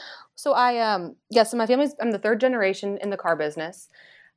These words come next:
Um, I started selling cars right out of college when I graduated in two thousand sixteen, and I've been in the business ever since. But when I became a mom, um, car business is really hard 'cause the hours are really hard.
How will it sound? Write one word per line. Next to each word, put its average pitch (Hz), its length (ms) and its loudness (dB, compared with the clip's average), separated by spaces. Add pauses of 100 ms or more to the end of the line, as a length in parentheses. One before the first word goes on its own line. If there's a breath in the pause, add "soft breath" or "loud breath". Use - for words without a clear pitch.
Um, 175 340 0
I 196 160 2
started 220 300 -2
selling 196 240 -2
cars 185 320 0
right 175 140 0
out 180 100 0
of 185 80 -2
college 160 480 -2
when 185 80 -6
I 170 40 -6
graduated 156 460 0
in 165 100 -6
two 175 120 -8
thousand 170 300 -2
sixteen, 170 600 -8 (460)
and 196 160 -2
I've 185 160 2
been 190 120 4
in 190 280 -4
the 185 100 -2
business 170 380 0
ever 156 180 -2
since. 151 480 -6 (500)
But 208 360 0 (240)
when 226 160 0
I 226 80 2
became 208 260 -2
a 190 60 -2
mom, 185 560 0 (320)
um, 156 340 -4 (100)
car 202 160 4
business 208 300 -2
is 185 100 -4
really 175 200 2
hard 160 480 0 (580)
'cause 190 120 -6
the 175 120 -2
hours 156 320 0
are 170 240 -4
really 156 300 -2
hard. 147 340 -4